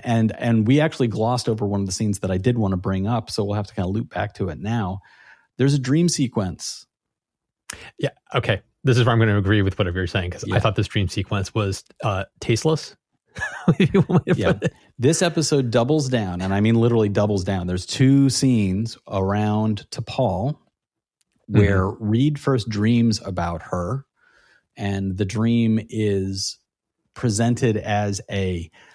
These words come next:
Speaker 1: they think they're in danger. They are arguing about taking a break. They go to sleep, and then Reed wakes up and is back aboard the Enterprise with Archer and Phlox and T'Pol. And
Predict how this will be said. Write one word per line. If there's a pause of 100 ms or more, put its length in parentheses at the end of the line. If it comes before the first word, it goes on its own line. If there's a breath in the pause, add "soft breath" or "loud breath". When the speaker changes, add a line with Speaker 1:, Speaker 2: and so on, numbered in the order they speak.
(180 soft breath)
Speaker 1:
they
think
they're
in
danger.
They
are
arguing
about
taking
a
break.
They
go
to
sleep, (160)
and
then
Reed
wakes
up
and
is
back
aboard
the
Enterprise
with (120)
Archer
and
Phlox
and
T'Pol. (920)
And